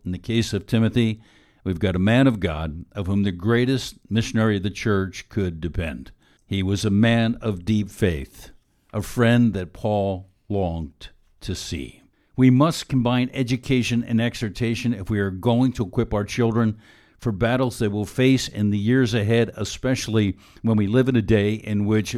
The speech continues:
biblical Christianity is up for persecution. Candidly, most of us fail to do either of these very well, right? Can we admit that? We really don't know how to teach our children, and when we fail to teach them, we certainly have no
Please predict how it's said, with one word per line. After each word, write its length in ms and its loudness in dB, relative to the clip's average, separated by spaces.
biblical 380 0
Christianity 960 2
is 320 -4
up 200 -6
for 120 -10
persecution. 1040 -6
Candidly, 440 4
most 280 4
of 80 -4
us 180 -2
fail 300 2
to 100 -2
do 240 0
either 320 2
of 80 2
these 200 0
very 260 -2
well, 380 2
right? 360 -2
Can 140 -2
we 140 0
admit 260 -2
that? 300 -2
We 120 2
really 260 2
don't 360 2
know 220 4
how 220 -2
to 160 -2
teach 400 -2
our 140 0
children, 360 0
and 120 4
when 100 6
we 140 2
fail 320 0
to 140 -4
teach 360 -2
them, 160 6
we 140 4
certainly 460 0
have 220 0
no 300 4